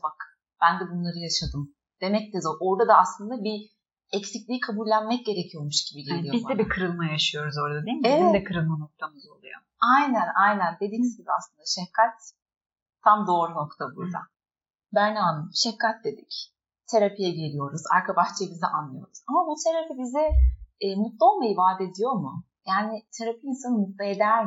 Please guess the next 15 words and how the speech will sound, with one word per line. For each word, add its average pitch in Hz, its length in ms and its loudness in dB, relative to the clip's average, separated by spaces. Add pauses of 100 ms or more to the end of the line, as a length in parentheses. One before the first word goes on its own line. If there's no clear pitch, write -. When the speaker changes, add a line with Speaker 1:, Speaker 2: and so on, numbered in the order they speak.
Speaker 1:
mi? 135 220 -12 (880)
Niçin 208 420 2
buradayız? - 540 -10 (460)
Speaker 2:
Evet. 185 240 -6 (1300)
Burada, 302 500 0 (480)
e, - 20 4 (1040)
öncelikle 294 360 -2
anlamaya 233 460 4
çalıştığımız 214 800 -4
şey 190 380 -6
zaten 214 500 2 (100)
hastanın 220 420 -2
buradan 214 340 2
ne 190 120 -2
beklediği. 165 640 -8